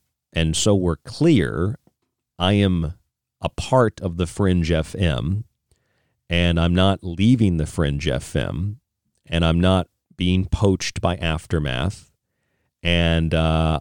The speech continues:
I'm not stabbing Joe Rupe in the back, but I was asked by Aftermath to come over and to do a show,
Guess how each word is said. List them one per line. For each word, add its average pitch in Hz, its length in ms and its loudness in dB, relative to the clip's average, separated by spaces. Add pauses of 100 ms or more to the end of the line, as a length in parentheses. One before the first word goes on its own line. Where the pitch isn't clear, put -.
I'm 82 220 0
not 82 340 0 (240)
stabbing 85 640 0
Joe 85 200 2
Rupe 85 320 0
in 90 100 0
the 104 80 0
back, 73 540 -4 (680)
but 85 200 2
I 82 80 2
was 82 220 0
asked 82 560 -2
by 82 180 0
Aftermath 78 920 -2
to 98 100 -4
come 82 220 0
over 80 280 0
and 82 100 0
to 87 80 -4
do 78 200 0
a 85 60 0
show, 80 560 -2